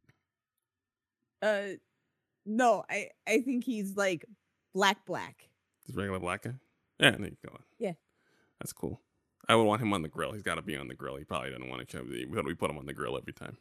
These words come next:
Speaker 2: Yeah, you gotta hit the, you gotta hit, you gotta hit the steaks with the eye lasers. I'm sorry, bro.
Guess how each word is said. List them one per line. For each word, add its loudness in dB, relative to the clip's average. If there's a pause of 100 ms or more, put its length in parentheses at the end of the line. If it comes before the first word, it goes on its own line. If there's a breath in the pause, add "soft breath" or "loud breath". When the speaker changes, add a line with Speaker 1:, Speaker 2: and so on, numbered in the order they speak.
(960)
Speaker 2:
Yeah, 0
you -2
gotta 4
hit -6
the, 0
you 6
gotta 2
hit, 0
you -2
gotta 0
hit -6
the -8
steaks -2
with -12
the -8
eye 6
lasers. 0 (200)
I'm 0
sorry, 0
bro. -12